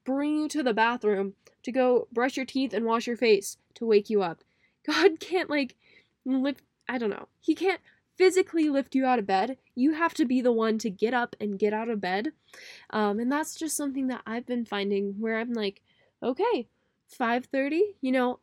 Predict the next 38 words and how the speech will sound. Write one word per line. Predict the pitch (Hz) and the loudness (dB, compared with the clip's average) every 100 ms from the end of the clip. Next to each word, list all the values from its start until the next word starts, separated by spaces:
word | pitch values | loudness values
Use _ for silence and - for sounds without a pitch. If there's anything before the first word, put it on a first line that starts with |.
| _ _ _ - | _ _ _ -6
I'm | 240 240 233 | -2 0 2
awake, | 196 196 311 - - - - - _ _ _ _ - | 2 4 2 -2 -6 -18 -20 -20 _ _ _ _ 0
but | 262 | 4
also | 240 233 269 | 4 2 0
I | 294 | -2
just | 302 285 | -2 -2
wanna | 277 262 | -2 -2
stay | - 226 | 0 2
in | 214 | 2
bed | 185 185 | 0 -4
and | 190 | -2
I | 196 | 0
wanna | 185 175 | 0 -2
sleep | - - - - | -6 -6 -8 -6
more," | - 226 262 403 403 | -6 -2 6 6 6
<laughs> | 403 - - _ | 0 -12 -20 _
you | 269 | -4
know? | 254 233 - - - - | -2 -4 -8 -16 -20 -18
So | - 302 285 - | -2 2 2 0
I'll | 254 262 | 0 0
wake | 208 269 415 339 | 2 2 2 4
up | 381 392 | 4 2
at | 226 | -4
that | 240 214 | -2 -4
time | 226 302 269 196 214 | -4 -4 -2 0 0
and | 214 | 2
I'll | 208 185 _ _ _ _ _ | 2 -2 _ _ _ _ _
be | 247 415 | 2 8
awake, | 339 202 277 285 202 - - - _ - | 8 6 4 4 4 2 -20 -20 _ -4
but | 247 | 2
I | 254 | 2
don't | 254 254 330 320 | 2 0 -2 -2
have, | 294 262 254 _ _ _ _ _ | -2 -2 -4 _ _ _ _ _
quite | - 294 349 | -8 -6 -6
have | 294 277 262 - | -6 -6 -6 -6
enough | 226 220 _ _ - | -6 -8 _ _ -18
self-discipline | - - 226 - 220 214 208 202 196 - _ _ - | -12 -6 -6 -2 -4 -4 -6 -4 -4 -8 _ _ -18
to | - 233 226 214 | -8 -4 -2 -4